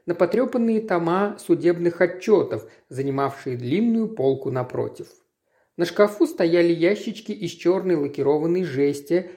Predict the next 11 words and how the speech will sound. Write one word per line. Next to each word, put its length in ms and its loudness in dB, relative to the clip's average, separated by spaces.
на 100 -4
которых 540 2
краской 480 -2
были 340 2
выведены 600 0
фамилии 600 -2
клиентов. 680 -6
В 140 0
дверь 320 4
постучали. 840 -2
"Войдите". 800 0